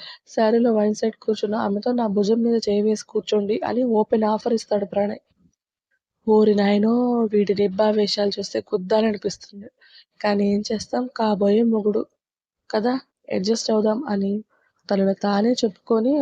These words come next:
ప్రణయ్ భుజాన్ని సలిపేస్తుంది. బక్క చేత్తో నొక్కుతున్న ఆమె తీరుకి, "ఏంటి మేడం భయపడుతున్నారా? మరీ అంత ఫాస్ట్‌గా వెళ్ళలేండి" అని ప్రతిమ నెత్తి మీద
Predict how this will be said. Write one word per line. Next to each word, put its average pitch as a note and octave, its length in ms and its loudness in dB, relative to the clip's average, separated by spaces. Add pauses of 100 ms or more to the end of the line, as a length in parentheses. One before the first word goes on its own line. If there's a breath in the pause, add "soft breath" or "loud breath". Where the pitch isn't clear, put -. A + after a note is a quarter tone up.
ప్రణయ్ A3 380 0
భుజాన్ని G#3+ 440 0
సలిపేస్తుంది. G#3 720 -2 (480 loud breath)
బక్క G3+ 240 -4
చేత్తో A#3+ 300 0
నొక్కుతున్న A3 540 0
ఆమె G#3 220 0
తీరుకి, G#3+ 480 -2
"ఏంటి A3+ 280 0
మేడం A3+ 340 0
భయపడుతున్నారా? G#3 800 0
మరీ G#3 280 2
అంత G3 260 -2
ఫాస్ట్‌గా G#3 480 0
వెళ్ళలేండి" G#3+ 760 4
అని A3 220 -2 (460 loud breath)
ప్రతిమ A#3 340 2
నెత్తి A3+ 300 0
మీద A3 180 2